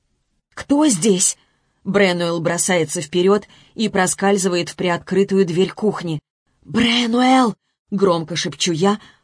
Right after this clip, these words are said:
отчаянно желая убежать из этого дома. Радостного цоканья когтей по кафелю не слышно. Ухо различает на фоне музыки слабое постукивание.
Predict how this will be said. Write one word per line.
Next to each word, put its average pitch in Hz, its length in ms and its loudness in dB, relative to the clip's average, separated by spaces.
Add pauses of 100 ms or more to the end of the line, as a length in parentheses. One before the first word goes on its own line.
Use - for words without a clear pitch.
(120)
отчаянно 196 640 -2
желая 175 520 -2
убежать 190 680 0 (260)
из 175 240 -2
этого 160 300 -4
дома. 143 360 -6 (680)
Радостного 170 640 -2
цоканья 151 500 -4
когтей 160 500 -4
по 156 160 -4
кафелю 180 560 -4 (220)
не 185 160 -2
слышно. 147 520 -6 (380)
Ухо 202 300 -2
различает 160 560 -2
на 156 140 -2
фоне 160 260 -6
музыки 165 480 -2 (300)
слабое 175 500 -2
постукивание. 165 840 -4